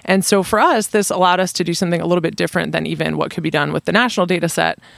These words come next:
because each of these schools, um, opted to participate and share data from their individual schools for, for this,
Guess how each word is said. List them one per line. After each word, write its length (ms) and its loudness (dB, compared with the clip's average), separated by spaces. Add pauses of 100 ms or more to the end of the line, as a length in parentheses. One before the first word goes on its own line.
(200)
because 280 0
each 160 -4
of 80 -2
these 160 -2
schools, 480 0
um, 260 -2
opted 360 0
to 180 -2
participate 640 -2
and 180 -4
share 180 0
data 380 -2 (340)
from 260 2
their 120 4
individual 400 -2
schools 380 -4
for, 180 -4 (100)
for 200 0
this, 260 -2